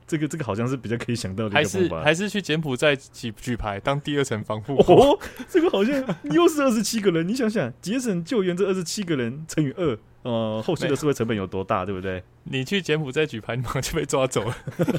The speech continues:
Speaker 1: <laughs> 然后我有看到那个，嗯，这个中国国民党的政治人物张善政啊，有讲到就是说，呃，这个以柬埔寨的事件的话，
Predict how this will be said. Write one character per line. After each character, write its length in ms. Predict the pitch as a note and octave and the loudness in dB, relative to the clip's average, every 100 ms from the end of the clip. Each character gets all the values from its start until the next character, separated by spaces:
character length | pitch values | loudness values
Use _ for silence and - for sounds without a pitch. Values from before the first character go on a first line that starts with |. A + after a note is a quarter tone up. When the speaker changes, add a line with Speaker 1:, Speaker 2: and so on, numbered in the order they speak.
| B3+ | 2
Speaker 1:
<laughs> 640 | - A3 A#3+ F3+ G3+ - - | 2 2 2 0 -2 -6 -2
然 100 | D#3+ | 4
后 0 | |
我 100 | G#3 | 6
有 120 | D#3+ | 6
看 180 | F#3+ D#3 | 4 2
到 160 | D3+ | 2
那 160 | D3 C3+ | 2 0
个， 540 | B2 A#2+ A#2 A2 A2 | 0 0 -2 -2 -4
嗯， 720 | A2+ A2 G#2+ G#2 G2+ G2 G2 F#2 - _ - _ - - _ - - _ | -4 -4 -2 -4 -6 -8 -10 -12 -20 _ -20 _ -20 -20 _ -20 -20 _
这 120 | - | -8
个 340 | A#2+ A#2 A2 G2+ | -2 0 0 0
中 120 | D#3+ | 0
国 60 | C3 | 0
国 80 | |
民 80 | B2 | 0
党 100 | B2+ | 0
的 40 | G2+ | -2
政 180 | B2+ | -2
治 120 | A2+ A2+ | -2 0
人 180 | G#2 | -2
物 60 | A2+ | -2
张 180 | A#2 A2+ | -4 -2
善 180 | A#2+ G2+ | -2 -2
政 200 | A2 F#2 | -4 -4
啊， 60 | |
有 80 | G2+ | -6
讲 240 | G2+ F2 F2+ | -6 -6 -4
到 160 | G2+ | -2
就 120 | G2+ | -2
是 80 | F#2 | -6
说， 480 | - F2+ F2 F2 F2 F2 - - | -6 -6 -6 -6 -8 -10 -16 -20
呃， 220 | D2 A#1 A1+ A1 | -20 -18 -18 -14
这 100 | G2+ | -10
个 540 | G2+ F#2 F2 E2 D2+ - - - - _ _ _ | -8 -6 -6 -8 -10 -14 -18 -20 -20 _ _ _
以 100 | - | -10
柬 140 | A#2+ D#3+ | -4 -2
埔 100 | C#3+ | 0
寨 120 | C#3 | 0
的 40 | A2 | 0
事 160 | - | -2
件 220 | A2 A2+ G2 | -6 -4 -4
的 100 | E2+ | -6
话， 640 | - G#2+ F#2 E2+ D2 C2+ | -4 -2 -2 -6 -10 -14